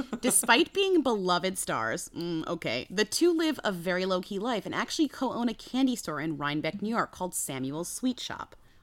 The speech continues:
Speaker 1: It's
Speaker 2: Oh.
Speaker 1: in Rhinebeck?
Speaker 2: Yes.
Speaker 1: We
Speaker 2: It,
Speaker 1: should go.
Speaker 2: I know. I'd love to go to this candy store. Ready? It gets better. After the passing of the owner, Mor-, Morgan and Burton and fellow actor Paul
Speaker 1: Wait, I've been there. Oh my
Speaker 2: Shh.
Speaker 1: God,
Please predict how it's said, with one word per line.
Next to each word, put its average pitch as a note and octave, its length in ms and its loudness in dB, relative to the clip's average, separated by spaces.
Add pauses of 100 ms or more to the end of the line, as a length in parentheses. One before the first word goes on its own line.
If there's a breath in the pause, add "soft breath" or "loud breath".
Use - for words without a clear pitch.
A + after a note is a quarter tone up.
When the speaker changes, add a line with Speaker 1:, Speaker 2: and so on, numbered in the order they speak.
(120)
Speaker 1:
It's C4 160 4
Speaker 2:
Oh. D4+ 40 6
Speaker 1:
in C4 60 4
Rhinebeck? A#3+ 540 10
Speaker 2:
Yes. F3 320 -2
Speaker 1:
We A3+ 80 0
Speaker 2:
It, - 40 2
Speaker 1:
should F3+ 140 -2
go. D3+ 300 4
Speaker 2:
I F3 120 2
know. C3+ 160 0
I'd D#3 200 -4
love D3+ 160 -4
to D3+ 80 -8
go C3 100 -4
to A#2 60 -4
this A2+ 160 -10
candy - 240 -8
store. - 240 -8
Ready? F#3 280 0
It - 40 -8
gets F3+ 160 -4
better. G#2+ 320 -6 (260 soft breath)
After G3 200 -2
the G#3 80 -2
passing A#3+ 420 2
of D#4 100 2
the C4+ 120 -2
owner, D#3 320 0
Mor-, D#3 400 -2
Morgan G3 400 0
and D4+ 160 4
Burton C#3+ 420 -6
and E3 180 -2
fellow G3+ 360 0
actor E3+ 320 0
Paul - 320 0
Speaker 1:
Wait, C#4 180 10
I've - 220 -2
been F#4+ 100 0 (300)
there. D4 200 2
Oh C4+ 220 -2
my A#4 140 2
Speaker 2:
Shh. - 80 2
Speaker 1:
God, G4+ 200 4